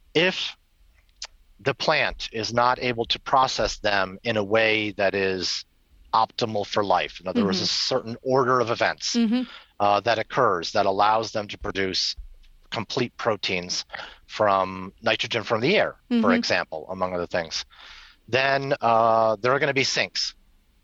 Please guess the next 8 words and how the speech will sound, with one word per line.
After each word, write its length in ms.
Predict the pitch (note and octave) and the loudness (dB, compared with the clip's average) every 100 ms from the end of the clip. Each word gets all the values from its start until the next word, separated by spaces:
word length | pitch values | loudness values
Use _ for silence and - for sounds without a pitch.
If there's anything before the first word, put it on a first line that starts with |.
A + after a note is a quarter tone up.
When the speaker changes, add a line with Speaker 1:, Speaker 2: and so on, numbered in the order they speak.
| _ _ _ _ - | _ _ _ _ -6
Speaker 1:
And 140 | A2 G#2+ | -4 0
these 320 | C3 D3 C#3 | 0 0 0
nitrogenous 720 | C3 A#2+ - C3+ B2+ B2+ A#2 | 0 0 2 2 2 -2 -2
sinks 640 | - - D#3+ A2 - - - _ _ _ - | -2 -2 -2 -2 -6 -6 -8 _ _ _ -2
will 180 | A#2 A2+ | 0 2
build 300 | C3 B2+ A#2+ | 2 2 2
up. 180 | A2 - _ _ _ _ | 0 0 _ _ _ _
Speaker 2:
Okay. 280 | G#3+ G3+ F3 | -12 -10 -12